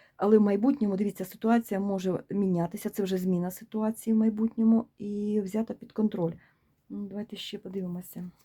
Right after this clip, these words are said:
Взята під контроль. Е, в май-, в майбутньому трішечки буде ця проблема вирішуватися, ус-, мінятися успішно. Дивіться, дуже великі обстріли, активні.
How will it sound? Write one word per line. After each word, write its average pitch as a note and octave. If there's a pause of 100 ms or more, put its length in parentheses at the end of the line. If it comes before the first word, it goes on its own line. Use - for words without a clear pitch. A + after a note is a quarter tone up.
(160)
Взята G#3+
під -
контроль. F#3+ (1200)
Е, F3+ (360)
в F3+
май-, G3
в F3 (180)
майбутньому A3 (160)
трішечки G#3+
буде F#3+
ця G3+
проблема G3
вирішуватися, G3
ус-, -
мінятися G3+
успішно. F#3 (880)
Дивіться, -
дуже F#3
великі F3+
обстріли, F3+
активні. F3+